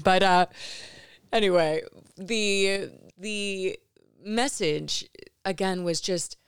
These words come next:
follow the energy, follow the flow. Life doesn't have to be hard is the message. Life never has to be hard is the message. You can accept and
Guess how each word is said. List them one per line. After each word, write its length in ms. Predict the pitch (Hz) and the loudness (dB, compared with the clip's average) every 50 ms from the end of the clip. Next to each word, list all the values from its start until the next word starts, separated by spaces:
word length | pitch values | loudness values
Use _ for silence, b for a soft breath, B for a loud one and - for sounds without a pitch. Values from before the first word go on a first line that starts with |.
| _ _ _ _ _ _ _ _ _ _ _ _ _ _ | _ _ _ _ _ _ _ _ _ _ _ _ _ _
follow 460 | - - - - 233 220 226 247 254 | -20 -12 -4 0 2 4 4 4 2
the 180 | 247 254 220 - | 2 0 -4 -4
energy, 460 | 180 190 190 185 165 - 151 - 165 - _ _ _ _ _ _ _ _ _ _ _ _ _ _ _ _ _ _ _ | -2 -2 -2 -2 -4 -6 -10 -12 -18 -20 _ _ _ _ _ _ _ _ _ _ _ _ _ _ _ _ _ _ _
follow 500 | - - - - 226 202 214 233 233 240 | -20 -12 -4 0 0 2 2 2 0 0
the 100 | 208 214 | -2 -4
flow. 600 | - - - - 202 202 196 175 156 151 143 - - - _ _ B B B B | -8 -8 -12 -6 -4 -2 -2 -2 -4 -6 -10 -14 -18 -20 _ _ B B B B
Life 300 | - 175 196 208 262 294 | -4 -2 0 0 0 -2
doesn't 220 | - 254 233 240 196 | -2 -4 -4 -4 -4
have 200 | 196 214 226 - | -4 -4 -6 -6
to 80 | - 175 | -6 -6
be 100 | 175 160 | -4 -4
hard 520 | 147 - - 208 214 175 156 151 - 165 | -4 -4 -2 -2 0 0 -2 -2 -4 -4
is 140 | - 165 151 | -6 -6 -6
the 80 | - 170 | -4 -6
message. 640 | 160 156 165 - - - - - - - - - b b b b b | -6 -6 -6 -8 -10 -12 -16 -14 -12 -14 -14 -14 b b b b b
Life 260 | - 202 214 226 - | -2 0 0 0 0
never 340 | 208 202 208 220 233 214 247 | 0 2 2 2 4 2 2
has 240 | 185 165 170 151 - | 0 2 0 -2 -2
to 80 | - 147 | -4 -6
be 100 | 143 139 | -8 -8
hard 360 | 131 135 139 135 113 - - _ _ - | -8 -8 -10 -10 -10 -12 -18 _ _ -12
is 120 | - 170 143 | -10 -10 -6
the 100 | 151 151 | -6 -6
message. 580 | 143 139 - - - - - - - - - B B B B B B B B | -6 -6 -8 -12 -14 -16 -16 -12 -12 -12 -14 B B B B B B B B
You 160 | - 196 240 | -4 -4 -4
can 380 | 240 - - 262 262 262 254 254 - - | -4 -4 -6 -6 -4 -4 -4 -6 -4 -2
accept 840 | - 196 - - - - - - 220 208 - _ _ - - - - B B B B B B _ | -2 -2 -2 -2 -8 -6 -6 -4 -4 -4 -4 _ _ -14 -14 -14 -14 B B B B B B _
and 500 | - 185 180 175 175 170 170 165 165 160 | -2 0 0 0 0 0 0 -2 -4 -6